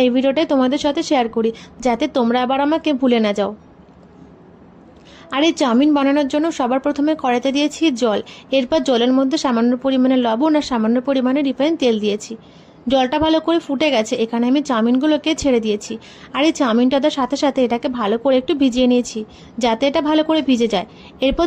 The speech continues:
চাউমিনটা সিদ্ধ হয়ে গেছে, এবার এটাকে আমি নামিয়ে একটা ঝুড়ির মধ্যে জল ঝরিয়ে নিয়েছি। তারপর একটা বাটির মধ্যে দুটো ডিম নিয়েছি, আর এই ডিমের মধ্যে সামান্য পরিমাণে লবণ দিয়ে ডিমটাকে ভালো করে মিক্সড করে নিচ্ছি, যাতে লবণ আর ডিমটা ভালো করে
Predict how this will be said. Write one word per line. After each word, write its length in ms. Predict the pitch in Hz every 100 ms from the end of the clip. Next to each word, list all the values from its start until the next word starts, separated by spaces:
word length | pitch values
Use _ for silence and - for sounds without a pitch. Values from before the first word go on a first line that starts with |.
| 339
চাউমিনটা 340 | 294 302 311 -
সিদ্ধ 200 | 302 247 302
হয়ে 120 | 285 233
গেছে, 200 | 233 320 247
এবার 120 | 254 233
এটাকে 220 | 233 240 269
আমি 80 | 294 254
নামিয়ে 320 | 233 285 262 226
একটা 160 | 226 254
ঝুড়ির 240 | 240 269 269
মধ্যে 180 | 226 294 277
জল 140 | 240 233
ঝরিয়ে 220 | 240 226
নিয়েছি। 280 | 196 - 220 - - - - - - - - - -
তারপর 260 | 254 339 339
একটা 140 | 339 294
বাটির 260 | 240 220 302 311
মধ্যে 180 | 277 247
দুটো 140 | 247 302 247
ডিম 140 | 254 254
নিয়েছি, 280 | 220 208 220
আর 60 | 233 254
এই 40 | 226
ডিমের 260 | 214 233 269
মধ্যে 180 | 254 262 254
সামান্য 280 | 214 226 247 269
পরিমাণে 300 | 262 269 277 220
লবণ 260 | 196 269 254
দিয়ে 120 | 247 226
ডিমটাকে 340 | 226 233 233 262
ভালো 120 | 269 262
করে 120 | 302 330
মিক্সড 200 | 285 262 -
করে 120 | 240 214
নিচ্ছি, 240 | 214 220 - - - -
যাতে 180 | 269 269 320
লবণ 240 | 240 247 302
আর 60 | 285
ডিমটা 240 | 320 294 269 254
ভালো 140 | 247
করে 120 | 262